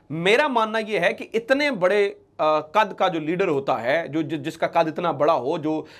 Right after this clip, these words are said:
जिसका म्यार इतना बड़ा हो, उसको आप ये आसानी से ये नहीं कह सकते हैं कि शॉर्ट सर्किट हुई और बात को जान, जान नहीं छुड़ाई जा सकती है। प्रॉपरली इन्वेस्टिगेट होना बड़ा ज़रूरी है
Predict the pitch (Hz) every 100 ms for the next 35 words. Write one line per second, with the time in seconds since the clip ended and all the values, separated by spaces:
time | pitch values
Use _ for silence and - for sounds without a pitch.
0 | - 147 175 160 151 175 180 180 165 151
1 | 165 151 214 214 - - 226 - 240 226
2 | 226 233 262 - 190 - 214 247 277 240
3 | 240 302 339 311 311 - 233 226 226 190
4 | 196 208 214 170 185 185 151 160 165 175
5 | 160 185 214 147 165 214 277 269 240 185
6 | 160 156 - 123 165 311 - - _ 226
7 | 294 294 330 302 285 254 254 247 208 214
8 | 196 175 160 147 139 131 120 104 90